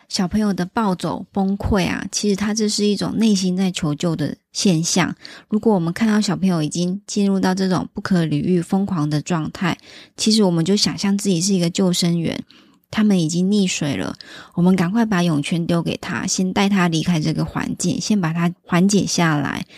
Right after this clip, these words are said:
让他冷静，试着安慰他，转移他的注意力，然后利用身体的语言接触，抱抱他，讲一些让他愿意听得进去的话。在这个时候不要下任何指导棋，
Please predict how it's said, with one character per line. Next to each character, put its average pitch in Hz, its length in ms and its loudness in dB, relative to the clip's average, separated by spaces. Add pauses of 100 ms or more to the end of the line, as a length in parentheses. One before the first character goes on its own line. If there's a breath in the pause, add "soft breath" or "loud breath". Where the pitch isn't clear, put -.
(340 loud breath)
让 208 160 2
他 190 160 2
冷 185 300 2
静， - 260 -2 (360 loud breath)
试 240 200 2
着 196 140 2
安 175 180 0
慰 180 160 2
他， 170 360 -2 (240 loud breath)
转 160 200 0
移 175 80 2
他 208 160 2
的 202 140 2
注 190 260 2
意 180 120 4
力， 180 320 0 (500 loud breath)
然 196 160 2
后 202 80 2
利 220 220 4
用 202 200 2 (220 loud breath)
身 208 240 2
体 202 140 2
的 151 200 -2
语 156 120 0
言 156 180 2
接 180 220 -2
触， - 280 -4 (200)
抱 214 120 2
抱 190 220 2
他， 175 460 -2 (500 soft breath)
讲 160 220 0
一 196 100 4
些 180 260 2
让 190 200 2
他 180 220 0
愿 190 220 2
意 185 80 2
听 190 240 0
得 165 120 2
进 180 180 0
去 180 160 -2
的 156 160 -2
话。 - 320 -4 (540 loud breath)
在 294 120 2
这 285 140 4
个 240 100 6
时 190 200 -2
候 208 160 0
不 196 100 -4
要 185 180 2
下 202 280 0
任 196 180 0
何 160 180 0
指 165 220 -6
导 170 240 -2
棋， - 460 -6